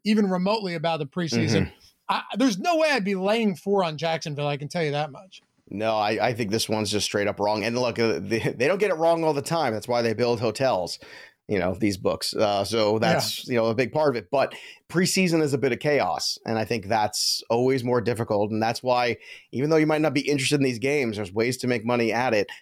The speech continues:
Speaker 2: Uh, the last one for me, Dave, is the Indianapolis Colts and the Buffalo Bills. And the number right now you're getting is thirty-nine and a half. It's minus one ten. Again, it's a minus number, but I think it's a safe one. Uh, because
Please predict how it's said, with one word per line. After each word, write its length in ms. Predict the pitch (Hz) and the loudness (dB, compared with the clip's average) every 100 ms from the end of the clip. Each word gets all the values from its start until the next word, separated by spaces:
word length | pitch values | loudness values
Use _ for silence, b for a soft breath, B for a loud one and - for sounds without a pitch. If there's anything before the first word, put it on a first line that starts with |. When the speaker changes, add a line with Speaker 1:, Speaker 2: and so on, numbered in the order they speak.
| B | B
Speaker 2:
Uh, 100 | - | -4
the 100 | 127 | -2
last 280 | 139 180 202 | 0 0 2
one 140 | 214 175 | 0 0
for 140 | 156 | 2
me, 260 | 156 151 131 | 4 4 2
Dave, 360 | 127 120 117 - | 2 0 0 -2
is 360 | 113 113 104 | 0 0 0
the 120 | 104 117 | -2 0
Indianapolis 420 | 151 151 120 117 | 2 0 0 -2
Colts 300 | - 120 113 | -2 -2 -2
and 100 | 107 | -4
the 60 | |
Buffalo 320 | 104 110 110 101 | -2 -2 -2 -2
Bills. 460 | 101 95 87 82 - B B B | 0 2 2 -2 -8 B B B
And 120 | 123 127 | -2 0
the 60 | |
number 220 | 127 151 165 | 2 2 2
right 140 | 156 | 2
now 100 | 147 | 0
you're 160 | 139 120 | 0 0
getting 260 | 131 127 | 0 0
is 160 | 117 - | 0 -2
thirty-nine 500 | - 135 139 131 123 | 0 2 2 0 2
and 100 | 117 | 0
a 40 | |
half. 260 | 104 107 107 | 0 -2 -4
It's 120 | - | -4
minus 300 | 143 151 143 | -2 0 0
one 180 | 139 127 | 0 -2
ten. 440 | - 120 120 120 | -2 -2 0 0
Again, 240 | - 113 123 | -2 -2 -2
it's 100 | 117 | -2
a 40 | |
minus 320 | 113 117 113 | -2 0 0
number, 220 | 123 120 107 | 0 0 -2
but 260 | 95 120 | 0 0
I 60 | 107 | 0
think 160 | - | -4
it's 80 | - | -6
a 60 | 117 | -6
safe 480 | - - 107 131 - | -4 -2 0 -2 -2
one. 280 | 92 76 - B B B B B B B B _ | -2 -2 -6 B B B B B B B B _
Uh, 220 | 147 147 | -2 0
because 720 | 117 156 175 165 131 - - | -2 -2 0 0 0 -2 -2